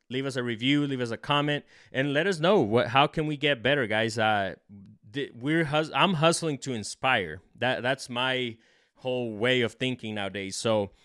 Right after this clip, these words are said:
I need to know, how can I serve you? How can I be better to help you out? Um, shout out to everybody in my mastermind, the Get Uncomfortable Mastermind. They have been killing it.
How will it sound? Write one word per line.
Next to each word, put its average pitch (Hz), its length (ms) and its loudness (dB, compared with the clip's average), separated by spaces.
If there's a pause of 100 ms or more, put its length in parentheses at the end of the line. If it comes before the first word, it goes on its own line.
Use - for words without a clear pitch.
(200)
I 131 160 2
need 139 200 -4
to 135 100 -6
know, 123 220 -4
how 127 240 0
can 127 240 -6
I 120 140 0
serve 123 380 -4
you? 95 200 -4
How 113 180 -2
can 120 240 -8
I 117 440 0 (760)
be 127 300 2
better 113 840 0 (280)
to 120 140 -6
help 117 300 -4
you 127 180 0
out? 90 220 -6 (240)
Um, 110 440 0 (680)
shout 139 180 4
out 151 180 6
to 143 200 0
everybody 143 420 0
in 143 80 -2
my 120 120 -2
mastermind, 135 560 0
the 113 60 -2
Get 123 160 0
Uncomfortable 135 540 -2
Mastermind. 151 720 2
They 135 160 0
have 135 200 -4
been 110 280 -8
killing 156 440 0
it. 147 300 2